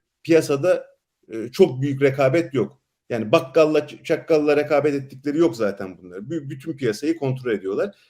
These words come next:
Ve göreceksiniz, hükümete de dişini geçirecek bunlar. Çünkü bu hükümet, e, laf, e, söylüyor sadece. tüsiyada da sadece laf söylüyor.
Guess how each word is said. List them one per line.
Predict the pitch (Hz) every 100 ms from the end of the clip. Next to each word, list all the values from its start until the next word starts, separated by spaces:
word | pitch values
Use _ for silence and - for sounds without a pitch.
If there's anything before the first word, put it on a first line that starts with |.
| _ 151
Ve | 190
göreceksiniz, | 139 131 143 165 156 - 196 240 - _ -
hükümete | 143 160 214 202 233
de | 214
dişini | 170 165 202
geçirecek | 185 - 170 208 208
bunlar. | 131 104 80 _ _ _ _ _ -
Çünkü | 180 160 156
bu | 160 180
hükümet, | - 160 208 233 _ _ _
e, | 143 147 143 147
laf, | 190 202 - -
e, | 139 143 135 127 117 127
söylüyor | 170 151 135 120
sadece. | 123 123 170
tüsiyada | 180 - 214 185 160
da | 135
sadece | 131 123 117 110
laf | 131 127
söylüyor. | - 107 101 120 180